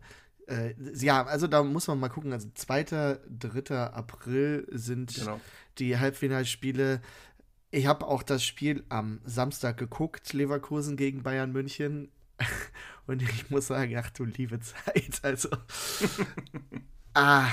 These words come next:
Speaker 1: äh, also in dieser aktuellen Konstellation, sagen wir mal Fortuna mit der Form von gerade, mit den zur Verfügung stehenden Spielern von gerade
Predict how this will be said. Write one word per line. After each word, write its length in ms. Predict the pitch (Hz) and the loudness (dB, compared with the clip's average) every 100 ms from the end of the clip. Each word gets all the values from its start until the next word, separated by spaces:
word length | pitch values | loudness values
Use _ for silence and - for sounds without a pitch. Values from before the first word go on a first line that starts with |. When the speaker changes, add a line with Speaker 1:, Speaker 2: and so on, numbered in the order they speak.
| 117 - | -2 -6
Speaker 1:
äh, 180 | 160 156 | -4 -2
also 260 | 147 147 160 | 4 6 6
in 220 | - 165 | 6 4
dieser 360 | 147 175 226 - | 4 4 4 4
aktuellen 500 | 151 - 147 151 147 | 0 0 2 2 2
Konstellation, 1080 | 147 143 - 120 110 - 135 127 160 226 202 | 0 0 2 2 0 0 2 4 2 0 0
sagen 200 | 135 139 | 2 2
wir 80 | 156 | 2
mal 220 | 139 139 | 2 2
Fortuna 560 | 139 123 - 151 170 165 | 0 -6 -4 -2 0 2
mit 180 | 131 | 2
der 80 | 113 | 0
Form 340 | - 120 127 180 | -2 0 0 0
von 200 | 135 120 | -2 -2
gerade, 640 | 107 104 110 120 165 247 262 _ | -2 0 4 4 4 0 -2 _
mit 240 | 123 120 - - _ - | -2 -2 -4 -20 _ -4
den 460 | 113 117 113 113 113 - - - - | -2 -2 -6 -10 -14 -20 -18 -18 -10
zur 140 | - 123 | -4 -2
Verfügung 440 | 117 117 151 131 | 0 0 2 0
stehenden 400 | 123 - 123 113 | -2 -2 -2 -2
Spielern 360 | 113 131 135 120 | -4 -2 -2 -2
von 220 | - 107 | -6 -8
gerade 580 | 104 113 156 175 196 | -6 -2 -2 0 0